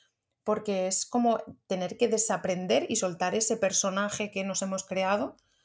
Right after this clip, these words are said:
para descubrir quiénes somos en realidad. Y es súper duro esto. Porque la, la historia está en que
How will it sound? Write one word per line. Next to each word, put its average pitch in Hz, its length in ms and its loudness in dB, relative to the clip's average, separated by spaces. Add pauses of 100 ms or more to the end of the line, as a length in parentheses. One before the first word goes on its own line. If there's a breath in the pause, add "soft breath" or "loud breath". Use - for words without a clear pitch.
(520)
para 185 400 2
descubrir 185 540 0
quiénes 247 320 0
somos 202 260 2
en 175 140 -2
realidad. 175 480 -2
Y 196 140 -2
es 196 120 4
súper 247 400 2
duro 214 300 2
esto. - 340 -6 (680 soft breath)
Porque 220 260 4
la, 208 220 4
la 208 160 2
historia 247 380 4
está 311 240 4
en 254 140 2
que 185 320 -2